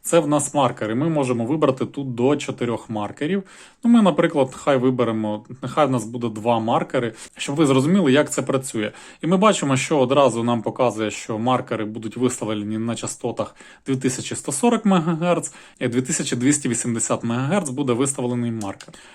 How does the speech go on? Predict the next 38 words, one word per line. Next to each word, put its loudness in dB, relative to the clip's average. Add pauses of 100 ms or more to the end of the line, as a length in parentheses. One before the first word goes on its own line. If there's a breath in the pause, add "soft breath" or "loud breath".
(160 loud breath)
І -4
ми 0
бачимо: 0
ось -4
о -4
М -2
К -2
Р 2 (200)
один -4 (540)
частота 0
і -4
М 2
К 0
Р 4
два 0
частота. -2
Ось 0
саме 0
цей -2
маркер. -4 (840 soft breath)
І -4
ось, 0
е, 2 (420)
інший -2
маркер, 2
ось -4
він -2
такий -4
ось, -6
е, -4
рожевий. -2 (440 loud breath)
Не -4
знаю, 2
наскільки -4
його -4
видно -4 (340 loud breath)
на -2
екрані. 2